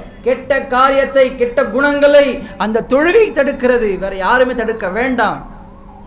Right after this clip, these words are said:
நாம் செய்கிற பாவத்தை எல்லாம் அழிப்பதற்கு, அதை நிறுத்துவதற்கு, அதை அடியோடு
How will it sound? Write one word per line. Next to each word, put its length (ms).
நாம் 200
செய்கிற 420
பாவத்தை 460
எல்லாம் 420
அழிப்பதற்கு, 680
அதை 340
நிறுத்துவதற்கு, 1000
அதை 220
அடியோடு 720